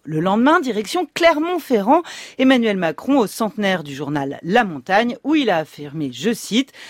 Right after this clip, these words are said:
Repères sûrs, rituels, relais de confiance, la presse régionale concourt au bien public. » Quelle évolution depuis le mois de mai, lorsque, cinq jours avant le vote européen,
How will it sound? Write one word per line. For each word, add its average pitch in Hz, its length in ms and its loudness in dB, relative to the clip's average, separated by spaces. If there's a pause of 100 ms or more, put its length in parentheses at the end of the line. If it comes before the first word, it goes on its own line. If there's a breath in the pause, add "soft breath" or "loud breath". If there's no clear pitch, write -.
(260 loud breath)
Repères 226 480 2
sûrs, 160 420 -14 (160)
rituels, 151 760 -2 (220)
relais 226 360 2
de - 80 -10
confiance, 151 600 -10 (320 loud breath)
la 165 120 0
presse - 300 -6
régionale 165 600 -4 (180)
concourt 175 600 -4 (100)
au 151 100 -2
bien 165 320 -2 (220)
public. » - 480 -6 (420 loud breath)
Quelle 381 440 2
évolution 277 720 0
depuis 233 320 -2
le 208 120 2
mois 240 200 4
de 233 60 0
mai, 196 240 -2
lorsque, 185 360 -4
cinq 262 280 0
jours 240 240 -2
avant 180 160 -2
le 165 80 -4
vote 285 240 0
européen, 196 440 -2